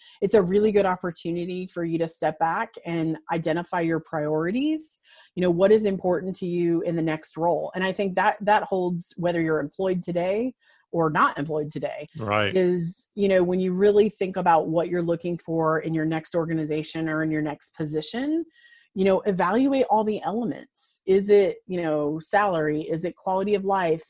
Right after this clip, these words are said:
Speaker 1: Is it the type of work? Is it the size of the organization? Is it geographic locations?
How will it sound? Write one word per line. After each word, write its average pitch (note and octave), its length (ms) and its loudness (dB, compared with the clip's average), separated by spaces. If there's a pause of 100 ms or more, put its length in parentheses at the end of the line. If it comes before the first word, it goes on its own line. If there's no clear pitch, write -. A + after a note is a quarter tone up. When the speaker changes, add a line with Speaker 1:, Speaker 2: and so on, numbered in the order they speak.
Speaker 1:
Is E3+ 160 -4
it F3 140 -4
the F3 80 -4
type - 300 -4
of F#3 160 -4
work? F#3 440 0
Is E3 140 -6
it D#3+ 120 -6
the D#3+ 80 -4
size G3+ 380 -2
of G3+ 60 -2
the G3+ 100 0
organization? F#3 880 -4
Is D#3+ 220 -8
it E3 180 -4 (320)
geographic G3 720 0
locations? D#3+ 1120 -6